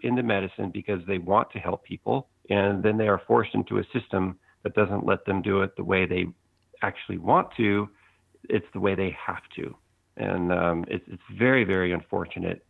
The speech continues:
and it's very, it's awful for the patient because, you know, we, we get mad at these doctors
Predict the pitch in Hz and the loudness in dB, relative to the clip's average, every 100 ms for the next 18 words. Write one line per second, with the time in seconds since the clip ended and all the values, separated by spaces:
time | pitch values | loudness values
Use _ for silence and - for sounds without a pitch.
0 | - 101 95 - - - _ - - 104 | -8 -4 -4 -6 -18 -20 _ -20 -6 2
1 | 110 110 98 85 - _ _ - 107 - | 4 4 2 -6 -16 _ _ -12 -12 0
2 | 123 143 - 90 - 95 92 95 - - | 4 4 4 -4 -6 -8 -6 -6 -10 -16
3 | _ _ _ - - 92 85 - _ - | _ _ _ -6 -2 -2 -4 -12 _ -4
4 | 52 50 - 190 - 147 - - 147 131 | 0 0 -4 -10 -18 -16 -16 -6 4 6
5 | 135 120 120 117 90 139 127 110 123 151 | 6 4 4 4 4 4 4 4 4 2
6 | - 113 92 - 107 135 - 98 | 2 0 2 4 4 4 0 -6